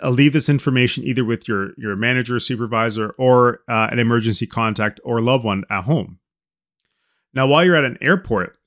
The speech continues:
along with what I said about keeping control over your electronics, always assume any details given to border guards or agents or even airline staff will be collected by the host country.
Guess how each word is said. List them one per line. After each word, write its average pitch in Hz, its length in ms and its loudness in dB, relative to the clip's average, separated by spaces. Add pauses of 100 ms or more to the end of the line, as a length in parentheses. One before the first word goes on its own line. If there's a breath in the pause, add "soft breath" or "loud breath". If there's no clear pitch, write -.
along 143 400 2
with 151 140 0
what 139 100 -2
I 127 60 2
said 123 220 -2
about 113 320 -4 (320)
keeping 135 360 -4
control 127 520 2
over 117 220 0
your 110 200 -2
electronics, 98 760 -4 (600)
always 170 300 4
assume 131 640 2 (480 soft breath)
any 160 220 4
details 151 440 2
given 143 420 2
to 120 460 -2
border 135 340 0
guards 98 440 -4
or 107 180 -10
agents 117 340 0
or 98 180 -8
even 131 300 -2
airline 135 360 2
staff 87 500 -4 (420)
will 143 360 4
be 139 180 0
collected 127 800 -2 (100)
by 107 260 2
the 117 200 -2
host 90 320 -4
country. 175 420 -2